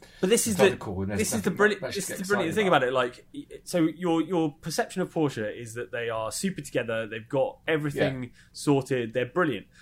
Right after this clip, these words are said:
Speaker 1: But there's a bit in this documentary where they show up to the Nürburgring and their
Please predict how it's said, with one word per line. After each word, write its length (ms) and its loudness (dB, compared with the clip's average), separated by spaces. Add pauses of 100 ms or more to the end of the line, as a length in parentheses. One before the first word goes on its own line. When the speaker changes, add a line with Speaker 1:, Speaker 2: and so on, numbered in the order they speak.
(140)
Speaker 1:
But 100 4
there's 140 0
a 40 0
bit 240 4
in 220 -2
this 300 -2 (200)
documentary 720 0 (240)
where 140 2
they 80 6
show 240 6
up 80 -2
to 100 -8
the 60 0
Nürburgring 640 0 (360)
and 160 0
their 380 2